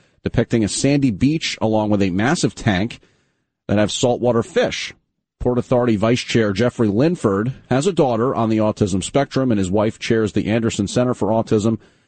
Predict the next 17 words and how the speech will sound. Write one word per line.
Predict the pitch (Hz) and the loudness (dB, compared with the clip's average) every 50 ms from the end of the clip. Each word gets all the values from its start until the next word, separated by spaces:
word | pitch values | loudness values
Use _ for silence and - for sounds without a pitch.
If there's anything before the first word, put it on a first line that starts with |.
| _ _ | _ _
which | - 95 - | -6 -2 0
helped | 113 110 - - | 0 0 0 0
design | 107 107 107 117 127 143 131 | 0 0 2 0 0 0 0
the | 110 | -2
space. | 95 - - 90 82 92 104 - - - _ _ _ _ _ _ _ _ _ _ _ - | -2 -4 -2 -2 0 -2 -2 -4 -8 -14 _ _ _ _ _ _ _ _ _ _ _ -6
And | 87 90 90 90 90 90 92 90 85 - | -2 -2 0 0 0 0 0 -2 -2 0
Chair | - 127 117 110 107 104 | 0 2 2 2 2 0
Linford | 90 98 110 127 135 - - 104 98 107 120 98 | 2 2 2 2 2 0 0 0 0 0 0 0
says | - 117 98 | 0 0 0
a | 98 | -2
sensory | - - - 135 123 - - 123 117 107 | -2 -2 0 0 0 0 0 0 0 2
room | 120 139 143 147 | 0 0 0 2
like | 147 143 135 - | 0 0 0 2
this | 147 143 143 - | 2 0 0 0
can | - 123 110 | -2 -2 0
really | 123 131 123 113 | 0 0 0 0
help | 98 147 165 165 - - | 0 0 -2 -4 -6 -6